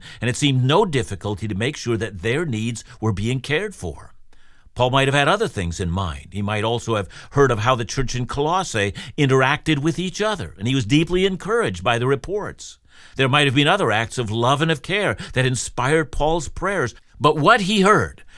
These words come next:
had deeply encouraged him and caused him to give thanks. Now, I have to wonder what the Colossians thought when they heard these words being read to their church on a Sunday morning. The great apostle, even though he had never met them, had been keeping track of their record of loving deeds.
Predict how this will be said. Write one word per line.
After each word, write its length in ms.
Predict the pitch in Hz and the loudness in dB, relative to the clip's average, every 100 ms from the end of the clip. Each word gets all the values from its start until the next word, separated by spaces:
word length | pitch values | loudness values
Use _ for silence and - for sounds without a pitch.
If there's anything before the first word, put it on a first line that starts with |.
| - | 0
had 180 | 165 139 | 2 2
deeply 400 | 240 190 185 147 | 0 0 2 2
encouraged 500 | 123 - 110 98 107 | 0 -2 -2 -2 -2
him 120 | 104 | -4
and 120 | 98 | -4
caused 320 | - 117 95 | 0 0 2
him 120 | 101 | -2
to 60 | 95 | -4
give 180 | 90 80 | -6 -8
thanks. 600 | - 80 73 73 - - - - - - - - | -10 -10 -10 -16 -20 -20 -20 -20 -20 -20 -20 -6
Now, 80 | 208 | -2
I 40 | |
have 120 | 185 | 0
to 80 | 131 | 0
wonder 300 | 113 120 104 | 0 0 0
what 140 | 101 - | -2 -4
the 80 | |
Colossians 600 | - 120 107 101 - 87 - | -8 -6 -4 -4 -6 -10 -8
thought 300 | 82 76 - | -10 -10 -8
when 220 | 92 87 - - | -6 -6 -10 -2
they 100 | 113 | 0
heard 240 | 101 135 | 2 2
these 300 | 107 113 104 | 2 -2 -2
words 300 | 107 101 92 | -2 -2 -4
being 340 | 78 107 104 101 | -4 -4 -2 -2
read 260 | 117 107 | -2 -2
to 100 | - | -4
their 180 | 110 110 | -4 -4
church 380 | 90 - 98 - - - | -4 -4 -4 -6 -14 -6
on 140 | 101 | -4
a 60 | 98 | -4
Sunday 380 | - 98 87 85 | -4 -4 -2 -4
morning. 460 | 87 90 80 78 104 - - - - - - | -4 -6 -8 -12 -18 -20 -20 -20 -20 -16 -8
The 60 | |
great 220 | 98 131 | -2 -2
apostle, 560 | 131 - 98 85 - 90 | -2 -2 -2 -2 -8 -6
even 220 | 123 117 | -2 0
though 140 | 117 113 | 0 0
he 80 | |
had 100 | 104 | 0
never 300 | 101 120 151 | 0 -2 -4
met 300 | 135 98 90 | -4 -4 -6
them, 280 | - 80 90 - - | -10 -12 -12 -14 -6
had 180 | 113 107 | -4 0
been 180 | 117 | -2
keeping 400 | - 147 - 135 - | -2 -6 -4 -6 -8
track 440 | - 101 90 87 | -10 -10 -10 -10
of 120 | 95 | -6
their 120 | 107 | -4
record 420 | 101 110 113 123 - | -2 -4 -4 -6 -6
of 140 | 104 | -8
loving 500 | 104 104 113 110 104 | -6 -2 -2 -2 -2
deeds. 500 | 87 90 82 90 - | -4 -8 -12 -16 -18